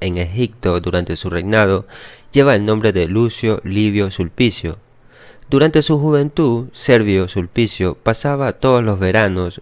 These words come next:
en Tusculum y estudió las ciencias nobles, incluido derecho. Livia, viuda de Augusto y madre de su sucesor Tiberio, distinguió a Galba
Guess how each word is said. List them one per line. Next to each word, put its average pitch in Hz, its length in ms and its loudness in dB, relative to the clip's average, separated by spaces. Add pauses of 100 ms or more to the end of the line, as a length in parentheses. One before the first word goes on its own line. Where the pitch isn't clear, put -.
en 90 240 -2
Tusculum 107 840 -2 (420)
y 107 80 4
estudió 104 560 2
las 87 180 -2
ciencias 90 340 -2
nobles, 98 560 0 (300)
incluido 107 840 2
derecho. 98 560 0 (520)
Livia, 107 640 0 (120)
viuda 113 440 0
de 90 380 -6
Augusto 98 840 -4
y 98 100 -6
madre 95 480 -2
de 90 160 -2
su 87 260 -6
sucesor 92 640 -4
Tiberio, 95 600 0 (320)
distinguió 123 640 -2
a 92 160 -2
Galba 95 540 -2